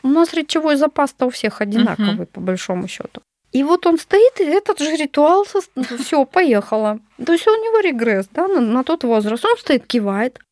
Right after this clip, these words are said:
Speaker 1: а там пацаны ждут, в баню едем. Ну, то есть все то же самое. Ща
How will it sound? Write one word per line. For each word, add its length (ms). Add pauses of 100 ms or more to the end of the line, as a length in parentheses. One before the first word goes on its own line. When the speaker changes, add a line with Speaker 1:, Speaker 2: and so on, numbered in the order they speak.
(140)
Speaker 1:
а 240
там 240
пацаны 580
ждут, 540
в 40
баню 520
едем. 600 (640)
Ну, 160
то 160
есть 180
все 220 (100)
то 100
же 100
самое. 500
Ща 160